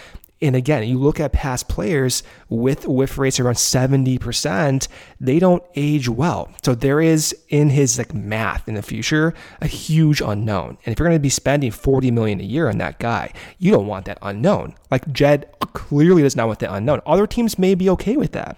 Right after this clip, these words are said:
th-, with how their roster is constructed, and that's totally fine.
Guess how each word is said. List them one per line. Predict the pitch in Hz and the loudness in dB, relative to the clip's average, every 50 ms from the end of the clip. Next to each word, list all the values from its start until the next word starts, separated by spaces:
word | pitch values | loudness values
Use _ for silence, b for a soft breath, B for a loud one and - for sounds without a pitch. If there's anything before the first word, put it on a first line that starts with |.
| - - - | -14 -8 -6
th-, | 139 143 147 | -4 -4 -2
with | 139 143 143 - | 0 -2 0 0
how | 139 135 143 | 2 0 2
their | 139 139 135 | 2 2 2
roster | 131 131 127 127 - 139 | 2 2 0 0 -2 -4
is | - | -6
constructed, | - - - 143 147 - 131 127 B B B B B B B | -6 -6 -4 -4 -6 -6 -8 -14 B B B B B B B
and | 131 | 0
that's | 139 143 - | 0 0 0
totally | - - - 143 143 143 127 117 113 | -2 -2 0 2 2 2 2 0 -4
fine. | - - 190 180 151 - 151 | -4 -2 -2 -2 -4 -6 -10